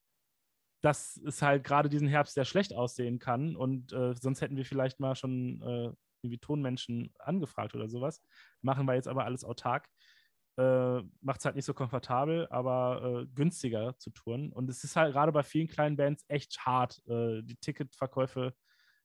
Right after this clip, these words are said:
stagnieren und es ver-, es geht keiner gefühlt auf Konzerte be-, oder halt nur auf so Riesendinger,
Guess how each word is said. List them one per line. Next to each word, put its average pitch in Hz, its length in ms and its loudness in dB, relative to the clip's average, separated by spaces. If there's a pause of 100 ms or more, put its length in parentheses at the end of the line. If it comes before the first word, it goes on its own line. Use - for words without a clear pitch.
(140)
stagnieren 139 880 2
und 127 300 -2 (240)
es - 280 -16
ver-, - 320 -8 (120)
es - 160 -8
geht 156 200 -2
keiner 147 380 2 (120)
gefühlt 139 280 -4
auf - 120 -4
Konzerte 135 400 0
be-, 123 220 -8 (120)
oder 131 280 2
halt 131 140 -2
nur 151 180 4
auf 139 100 0
so 135 120 -6
Riesendinger, 131 760 0